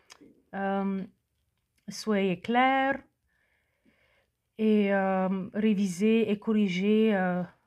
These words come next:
votre faute d'orthographe et de grammaire. C'est vraiment juste le gros bon sens, euh, ici, à la fin de cette présentation du, euh, Conseil des arts du Canada. Alors, euh,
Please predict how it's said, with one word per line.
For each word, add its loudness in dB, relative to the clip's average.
votre -8
faute -6
d'orthographe -4
et -8
de -6
grammaire. -2
C'est -10
vraiment 0
juste -4
le -2
gros -2
bon -8
sens, -12
euh, -10
ici, -12
à -6
la 2
fin -4
de -2
cette -10
présentation -4
du, -4
euh, -6
Conseil -6
des -4
arts -2
du -10
Canada. -8
Alors, 6
euh, 4